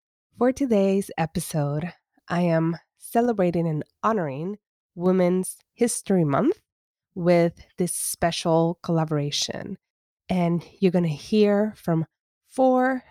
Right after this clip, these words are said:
amazing women that will be sharing a little bit about different struggles that they've encountered in their lives, in their business, and ways that they have been able to move forward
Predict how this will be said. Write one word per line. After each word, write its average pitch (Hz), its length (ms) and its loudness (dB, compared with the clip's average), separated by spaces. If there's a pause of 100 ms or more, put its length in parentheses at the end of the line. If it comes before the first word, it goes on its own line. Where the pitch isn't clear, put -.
(180)
amazing 180 800 0 (400)
women 165 680 2 (460)
that 165 360 0 (220)
will 185 220 4
be 175 120 -2
sharing 170 680 2
a 175 100 -2
little 214 420 6
bit 214 460 4
about 170 540 0 (680)
different 160 320 0
struggles 185 520 2
that 175 120 0
they've 170 180 -2
encountered 180 640 0
in 175 140 0
their 156 160 2
lives, 170 520 -2
in 165 80 0
their 151 140 0
business, 170 680 0 (420)
and 185 280 2
ways 160 340 0
that 151 160 0
they 156 120 0
have 156 380 -6
been 160 160 0
able 151 440 0
to 165 400 -2 (420)
move 262 220 4
forward 180 720 0